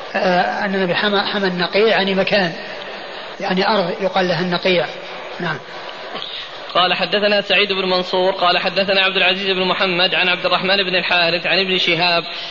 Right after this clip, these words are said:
Speaker 2: عن عبيد الله بن عبد الله عن عبد الله بن عباس عن الصعب بن جثامة رضي الله عنهم أن النبي صلى الله عليه وآله وسلم حمى النقيع وقال: "لا حمى إلا لله عز وجل".
Speaker 1: يعني وهذا الذي تقدم عن،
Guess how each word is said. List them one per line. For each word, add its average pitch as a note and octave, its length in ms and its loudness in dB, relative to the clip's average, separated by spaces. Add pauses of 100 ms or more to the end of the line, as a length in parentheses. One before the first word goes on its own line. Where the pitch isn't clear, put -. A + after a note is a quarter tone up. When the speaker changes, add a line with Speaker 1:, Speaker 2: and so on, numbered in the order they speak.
(120)
Speaker 2:
عن F3 140 2
عبيد F#3+ 320 2
الله G3 300 2
بن F3+ 120 -4
عبد F3+ 220 0
الله F#3 360 2
عن F3 160 0
عبد F3 180 0
الله F#3+ 260 2
بن F3+ 100 -2
عباس F3 540 2
عن F3 100 -2
الصعب F#3+ 280 0
بن F3+ 220 -2
جثامة F3+ 500 0
رضي F3+ 260 2
الله F3 320 2
عنهم G3 360 0 (400)
أن F#3+ 140 2
النبي F#3+ 400 2
صلى G3 220 0
الله F#3+ 340 2
عليه F#3 280 2
وآله F#3+ 360 2
وسلم F3+ 460 2
حمى F#3+ 220 0
النقيع F#3 580 2 (100)
وقال: F3+ 480 2 (300)
"لا F3+ 220 4
حمى G3 380 2
إلا F#3 360 0
لله F3 440 2
عز E3 220 0
وجل". E3+ 440 2 (640)
Speaker 1:
يعني F#3 180 2
وهذا A3+ 280 4
الذي F#3 320 2
تقدم F#3+ 600 0
عن، F3+ 340 2